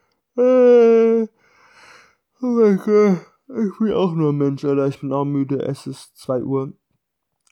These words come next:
Dann schreib mir auf jeden Fall und ich kann dir noch den einen oder anderen Tipp auf den Weg geben, wieso es dann auf einmal geklappt hat und dass es gar nicht mal so schwer ist,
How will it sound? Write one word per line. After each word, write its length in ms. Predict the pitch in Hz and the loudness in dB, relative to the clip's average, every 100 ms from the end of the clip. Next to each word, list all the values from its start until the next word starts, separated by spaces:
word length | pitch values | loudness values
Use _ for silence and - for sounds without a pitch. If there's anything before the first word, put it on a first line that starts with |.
| _ | _
Dann 320 | 131 131 127 | -14 -12 -10
schreib 920 | 127 - - 123 - 127 131 131 135 143 | -12 -18 -20 -20 -20 -10 -4 -2 -4 -6
mir 240 | 139 131 | -8 -8
auf 240 | 127 127 | -10 -10
jeden 300 | 127 127 131 | -12 -12 -12
Fall 500 | 123 _ 123 120 123 | -16 _ -14 -12 -12
und 420 | - 123 120 120 - | -12 -14 -14 -14 -18
ich 220 | 117 _ | -20 _
kann 260 | - 120 | -16 -14
dir 140 | 120 117 | -12 -12
noch 180 | 120 120 | -12 -14
den 220 | - - | -16 -14
einen 240 | 117 127 | -12 -12
oder 240 | - 123 120 | -10 -10 -10
anderen 420 | 120 123 123 123 _ | -10 -10 -12 -16 _
Tipp 280 | - 165 - | -10 -8 -10
auf 220 | 127 123 | -12 -12
den 180 | 127 123 | -14 -12
Weg 320 | 127 123 _ | -12 -12 _
geben, 680 | - 123 127 123 123 123 123 | -14 -12 -12 -14 -14 -16 -16
wieso 360 | 127 135 143 160 | -14 -12 -10 -10
es 200 | 170 - | -12 -14
dann 200 | 170 180 | -12 -12
auf 220 | 180 - | -14 -14
einmal 540 | - 180 185 185 175 170 | -12 -10 -10 -10 -12 -14
geklappt 1000 | - 175 175 _ _ 165 170 170 180 _ | -12 -12 -12 _ _ -12 -8 -8 -10 _
hat 220 | 180 175 _ _ _ _ _ _ - | -12 -12 _ _ _ _ _ _ -20
und 180 | - 143 | -14 -8
dass 160 | 139 143 | -8 -8
es 200 | 135 - | -14 -10
gar 200 | 127 131 | -10 -10
nicht 200 | 131 - | -14 -14
mal 180 | 127 | -16
so 160 | 127 127 | -14 -16
schwer 640 | - - 123 123 135 151 _ _ _ _ _ _ _ _ | -16 -14 -8 -4 -6 -8 _ _ _ _ _ _ _ _
ist, 400 | 151 170 - _ | -10 -10 -14 _